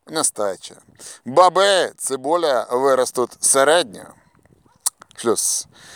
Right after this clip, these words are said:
Частка сьома про положення з чумою і хворобами. Хоча мало причин для пошесті і смерті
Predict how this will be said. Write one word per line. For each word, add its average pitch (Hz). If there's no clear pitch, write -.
Частка 156
сьома 147
про 139
положення 147
з -
чумою 127
і 113
хворобами. 123
Хоча 208
мало 208
причин 156
для 131
пошесті 143
і 120
смерті 160